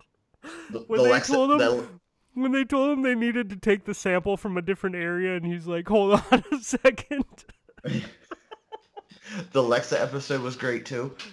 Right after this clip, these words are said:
Speaker 2: Oh my God, yes. Oh, just, uh, that, that show, man.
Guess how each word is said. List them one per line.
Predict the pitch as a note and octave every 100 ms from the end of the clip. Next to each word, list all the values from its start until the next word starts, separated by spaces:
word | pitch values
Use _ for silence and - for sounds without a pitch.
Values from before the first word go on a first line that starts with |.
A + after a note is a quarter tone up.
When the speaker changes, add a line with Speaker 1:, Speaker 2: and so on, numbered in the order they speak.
| _ -
Speaker 2:
Oh | B3+ B3
my | A3 F#3+
God, | F3+ F3 D#3 E3
yes. | D#3 D#3 D3+ - - -
Oh, | D#3 D#3+ D#3 D3
just, | - F#3 - - - D#3
uh, | D#3 C#3+ C#3 B2+ D3+ -
that, | F3+ D#3 -
that | D#3+ D#3+
show, | - C#3+ C3+ C3+
man. | C3+ C3 C3+